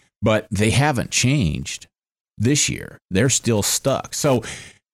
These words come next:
they haven't hit yet. They're gonna, they're gonna have to, unless, now there's another side to this,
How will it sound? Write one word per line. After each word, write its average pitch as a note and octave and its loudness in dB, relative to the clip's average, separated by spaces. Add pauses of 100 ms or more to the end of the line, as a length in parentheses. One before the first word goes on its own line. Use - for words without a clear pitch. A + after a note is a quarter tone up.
(140)
they A2 2
haven't C#3+ 2
hit A#2+ 2
yet. G1+ -8
They're C#3 2
gonna, C3 2
they're B2 2
gonna A#2 2
have D2 -2
to, C2+ -4
unless, C3 2
now G#2+ 4
there's D3+ 2
another D#3+ 4
side E3 2
to B1+ -4
this, - -6